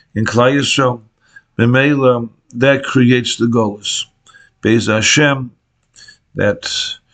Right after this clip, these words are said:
as we go weiter and we see the eventual collaboration between Yosef and his brothers, the Shlomo of Shalom,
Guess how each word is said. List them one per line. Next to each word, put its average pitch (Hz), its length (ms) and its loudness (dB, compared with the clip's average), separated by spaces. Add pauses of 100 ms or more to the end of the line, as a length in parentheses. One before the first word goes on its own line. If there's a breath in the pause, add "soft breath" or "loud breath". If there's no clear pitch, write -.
(300 loud breath)
as 101 260 -2
we 101 580 -2
go 117 220 2
weiter 139 480 0
and 120 120 -4
we 117 80 -6
see 127 500 0 (580 loud breath)
the 104 180 -2
eventual 123 920 2 (400)
collaboration 127 920 0
between 120 260 -2
Yosef 143 360 2
and 120 60 -2
his 127 120 0
brothers, 139 640 -2 (500 soft breath)
the 82 680 0
Shlomo 135 560 -2
of 113 100 -6
Shalom, 151 460 0